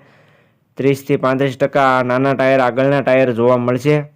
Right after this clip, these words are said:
પાવરફુલ એન્જિનમાં તમને ટ્રેક્ટર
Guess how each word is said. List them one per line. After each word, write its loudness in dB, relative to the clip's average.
પાવરફુલ 2
એન્જિનમાં 2
તમને 0
ટ્રેક્ટર 0